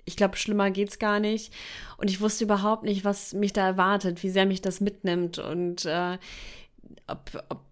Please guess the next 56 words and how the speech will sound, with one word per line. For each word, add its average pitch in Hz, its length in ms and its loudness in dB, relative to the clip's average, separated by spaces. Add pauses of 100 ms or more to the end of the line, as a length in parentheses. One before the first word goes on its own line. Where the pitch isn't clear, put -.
(140)
ob 175 100 -6
das 202 140 4
vielleicht 202 240 4
auch 190 40 0
zu 196 120 -6
viel 277 240 2
für 220 140 0
mich 143 260 -4
ist, - 280 -4
ne? 202 220 4
Weil 180 140 4
ich 180 100 -8
bin 208 140 0
ja 196 100 4
sehr 190 140 4
sensibel 202 600 2
und, 180 560 -2
ähm, 180 420 -2 (280)
find 202 220 0
es 196 140 0
zum 196 140 -2
Teil 190 220 4
schon 196 140 2
schlimm, 196 480 2 (120)
diese 196 220 2
Dinge 202 240 6
zu 196 140 0
lesen, 202 340 6
aber 175 180 2
die 190 100 -2
dann 180 160 0
live, 175 500 0
ähm, 180 400 -2
vor 190 200 -2
Gericht 190 480 0
mitzubekommen, 190 840 -2 (520)
die 185 100 4
Angeklagte 196 720 2
auch 180 100 -2
zu - 180 -4
erleben, 190 880 2
Zeugen, 185 960 2
die 185 140 -4
dann 175 200 -2
aussagen 180 640 0
oder 165 400 2
es - 160 -4
wurde 185 180 4
auch 170 160 -2
ein 180 220 0
Notruf, 208 720 0
ähm, 185 180 0
vorgespielt 190 760 0
von 180 160 -4
dem 175 140 0
Tattag. 190 640 -2